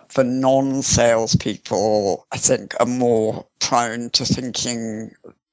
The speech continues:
"That's it, it's pointless, it's no good." But the, the true salespeople know that by keeping going, they will get there. So I do think perseverance is high on the list. I think listening is huge,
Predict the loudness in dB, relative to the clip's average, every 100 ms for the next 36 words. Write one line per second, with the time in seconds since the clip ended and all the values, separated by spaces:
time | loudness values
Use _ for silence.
0 | 0 2 2 2 4 6 6 2 0 -4
1 | -4 0 2 0 -2 -4 0 0 2 2
2 | 0 -2 2 2 2 -4 _ -20 -18 -18
3 | -18 -20 -20 _ _ 2 2 2 0 -4
4 | -4 -2 2 2 0 -2 0 2 2 2
5 | 2 2 2 0 0 -4 -6 -6 -4 -2
6 | 2 4 4 0 -6 -8 -12 -14 0 2
7 | 2 -2 -2 2 2 2 -2 -4 -10 -2
8 | 2 2 2 -4 -4 0 0 0 -2 -2
9 | 0 0 0 0 0 0 -8 _ _ -2
10 | 2 2 2 2 2 0 0 2 2 2
11 | 0 2 2 0 2 0 2 -2 -4 -2
12 | 0 2 2 2 0 -2 -20 -20 -20 -20
13 | _ -2 0 2 0 -2 0 2 4 2
14 | 0 -8 -2 0 0 0 0 -2 -2 -6
15 | -4 -4